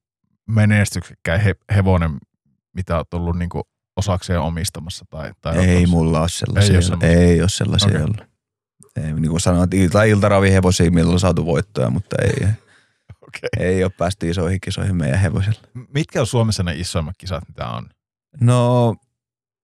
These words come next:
Speaker 2: Finlandia on iso. Öö, no, su-, mä luokittelen Suurhollola.
Speaker 1: Niin.
Speaker 2: Sitten, tota, kuninkuusajot.
Speaker 1: Joo.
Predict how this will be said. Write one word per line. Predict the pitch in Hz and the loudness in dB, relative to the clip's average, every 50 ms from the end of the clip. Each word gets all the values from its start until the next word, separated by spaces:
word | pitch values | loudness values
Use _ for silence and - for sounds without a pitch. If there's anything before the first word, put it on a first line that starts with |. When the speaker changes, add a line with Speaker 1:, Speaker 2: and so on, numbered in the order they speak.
| _ _ _ _ _ _ - - | _ _ _ _ _ _ -4 0
Speaker 2:
Finlandia | 117 110 107 110 110 110 107 107 104 107 107 107 104 | 0 2 2 2 2 2 2 2 2 2 2 2 2
on | 104 104 101 | 2 0 0
iso. | 101 98 98 107 95 95 - - _ _ _ _ _ _ _ _ _ _ _ _ _ _ _ _ _ _ _ _ - - _ - | 0 0 0 0 -2 -2 -4 -8 _ _ _ _ _ _ _ _ _ _ _ _ _ _ _ _ _ _ _ _ -20 -10 _ -2
Öö, | 92 87 90 92 92 92 92 95 101 - _ _ _ _ _ _ _ _ _ _ _ _ _ _ _ _ _ _ _ _ _ _ _ _ _ - | 0 2 2 2 4 4 2 2 0 -2 _ _ _ _ _ _ _ _ _ _ _ _ _ _ _ _ _ _ _ _ _ _ _ _ _ -10
no, | 92 90 - - | -8 -8 -8 -8
su-, | - - 85 | -8 -6 -4
mä | 80 87 87 87 - | -2 -2 -2 -2 -4
luokittelen | - 82 85 85 87 90 _ - 82 85 85 | -4 -6 -6 -6 -6 -8 _ -6 -4 -4 -4
Suurhollola. | - 90 87 85 85 90 90 87 87 87 85 85 85 90 - _ _ _ _ _ _ _ - | -2 -2 -2 0 0 2 2 0 0 0 0 0 0 -2 -4 _ _ _ _ _ _ _ -14
Speaker 1:
Niin. | 92 87 92 90 _ _ _ _ _ _ | -12 -10 -10 -12 _ _ _ _ _ _
Speaker 2:
Sitten, | - - 85 78 - - 80 78 - _ - | -10 -8 -8 -8 -6 -8 -8 -8 -10 _ -6
tota, | - 80 76 - _ - 82 78 76 73 78 95 - - _ _ _ _ _ _ _ _ _ _ - - | -6 -6 -6 -6 _ -6 -4 -4 -4 -4 -6 -8 -12 -20 _ _ _ _ _ _ _ _ _ _ -12 -6
kuninkuusajot. | - 90 90 87 92 92 - 92 92 98 98 95 92 92 95 - - _ _ _ _ _ _ | -2 0 2 2 2 0 0 -2 -2 0 0 2 2 0 -2 -4 -10 _ _ _ _ _ _
Speaker 1:
Joo. | 101 95 87 87 101 | -8 -6 -6 -6 -8